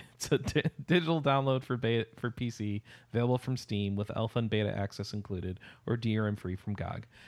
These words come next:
Comes with a game manual, a backer form badge, and behind-the-scenes footage. So, let's see, blah, blah, blah. And then there's a bunch of extra stuff. So, yeah.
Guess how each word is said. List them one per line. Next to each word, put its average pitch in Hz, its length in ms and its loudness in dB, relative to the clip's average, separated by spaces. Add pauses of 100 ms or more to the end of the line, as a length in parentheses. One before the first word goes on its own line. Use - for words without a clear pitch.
(120)
Comes 127 220 2
with 110 100 -2
a - 20 -14
game 147 220 4
manual, 131 400 4
a 110 80 -2
backer 127 300 4
form 113 280 2
badge, 110 380 2
and 117 160 -2
behind-the-scenes 95 640 -2
footage. - 420 -10 (560)
So, 151 560 6
let's 135 180 0
see, 123 340 2
blah, 117 180 2
blah, 110 120 0
blah. 110 220 2
And 117 120 2
then 127 100 2
there's 127 180 2
a - 40 -16
bunch 117 160 2
of 120 80 -2
extra 110 460 2 (320)
stuff. 110 420 0 (600)
So, 98 500 -2 (1800)
yeah. - 140 -12